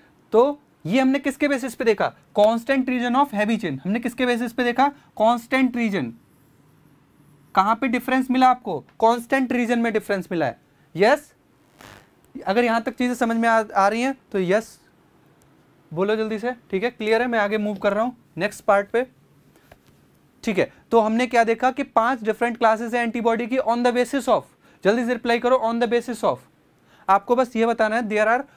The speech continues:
five different classes of antibody on the basis of, on the basis of, किसके बेसिस पे? हम ये जो पांच डिफरेंट क्लासेस बोल रहे हैं किसके बेसिस पे?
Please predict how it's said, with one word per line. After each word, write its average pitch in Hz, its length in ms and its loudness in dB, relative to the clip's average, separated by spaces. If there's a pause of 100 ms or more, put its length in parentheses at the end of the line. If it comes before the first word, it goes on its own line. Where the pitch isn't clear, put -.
(240)
five 214 400 2
different 233 420 -2
classes 208 500 0 (520)
of 226 260 4
antibody 214 560 0 (120)
on 233 200 2
the 240 80 2
basis 202 480 -2
of, 165 160 0 (880)
on 233 280 0 (720)
the 185 180 0 (1400)
basis 196 600 0 (2250)
of, 185 180 2 (340)
किसके 254 260 -2
बेसिस 254 300 -2
पे? 139 240 -2 (840)
हम 214 160 -2
ये 240 100 0
जो 247 100 -2
पांच 220 280 0
डिफरेंट 233 320 -6
क्लासेस 220 320 2
बोल 208 180 2
रहे 226 100 4
हैं 247 100 2
किसके 240 280 -2
बेसिस 196 300 -2
पे? 120 220 -8